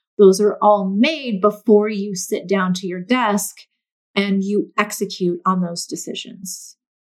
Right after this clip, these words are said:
Those two things alone are the only things that you need to be able to create full-time results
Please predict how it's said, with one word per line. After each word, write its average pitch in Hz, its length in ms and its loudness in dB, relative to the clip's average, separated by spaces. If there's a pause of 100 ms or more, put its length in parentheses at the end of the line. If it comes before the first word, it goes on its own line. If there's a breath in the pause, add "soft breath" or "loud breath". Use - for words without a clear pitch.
(840)
Those 247 400 6
two 302 240 4
things 240 300 0
alone 185 600 0 (720)
are 208 220 6
the - 280 2
only 240 300 8
things 240 280 2
that 214 120 -2
you 196 140 2
need 214 380 2 (360)
to 208 120 -2
be 208 180 2
able 208 180 2
to 214 340 -2
create 196 540 2 (460)
full-time 220 720 0
results 196 840 2